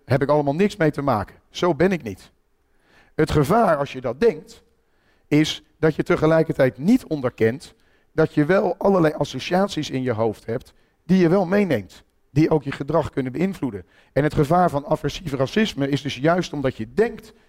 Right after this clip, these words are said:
dat je niet bevooroordeeld bent, dat je tegelijkertijd onbewust, zonder dat je ervoor controleert, omdat je denkt: "Ik ben niet bevooroordeeld", wel beïnvloed wordt in je gedrag door juist het type associaties waar we het net over hadden.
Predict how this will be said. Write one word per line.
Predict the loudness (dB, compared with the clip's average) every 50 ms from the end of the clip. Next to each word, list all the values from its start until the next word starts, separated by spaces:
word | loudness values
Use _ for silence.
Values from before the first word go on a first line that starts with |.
| _ _
dat | -4 -2 0 2
je | 2
niet | 0 0 0
bevooroordeeld | -2 -2 0 0 0 0 0 -2 -4 -4 -6 -6
bent, | -4 -4 -4 -4 -6 -14 -20 _ _ _ _ _ _ _ _ _ _ _ _ _ _ _
dat | 0 0 2
je | 0 0
tegelijkertijd | 0 0 2 2 4 4 2 2 0 2 2 2 2 0 -2 _ _ _ _ _ _ _ _ _ _ _ _ _
onbewust, | 0 2 2 4 2 2 2 2 2 0 -2 -6 -14 -18 -20 _ _ _ _ _ _
zonder | -6 -4 -2 -2 -2 -2 0
dat | 0 0 0
je | 2 2
ervoor | 2 2 0 -2 -4
controleert, | -4 -6 -6 -4 -4 -2 0 2 4 4 4 2 0 -4
omdat | -2 -2 -2 -2 0
je | -2
denkt: | 0 0 0 0 -2 -6 -8
"Ik | -4 -2
ben | -2 0
niet | 0 0 0
bevooroordeeld", | 0 0 0 0 -2 -4 -4 -6 -4 -4 -4 -6 -6 -8 -14 _ _ _ _ _ _ _ _
wel | -2 0 2 2 2 2 2
beïnvloed | 0 0 2 2 2 2 0 -2 -4 0
wordt | 0 -2 0 0
in | 0 0
je | 2 0
gedrag | 0 -2 -4 -4 0 0 0 0 -2 -6 -14 _ _ _ _ _ _ _
door | 0 0 2 2
juist | 2 2 2 2 2 0 -2 -6 -10
het | -10 -10 -6
type | -6 -4 0 0 0
associaties | 0 0 -4 -8 -6 -2 0 0 0 0 -2 -4 -8 -8 -8 -8 -4
waar | -2 -2 0 0
we | 0
het | -2 0
net | 0 -2 0 -2
over | -4 -6 -4 -2
hadden. | -2 0 0 0 -2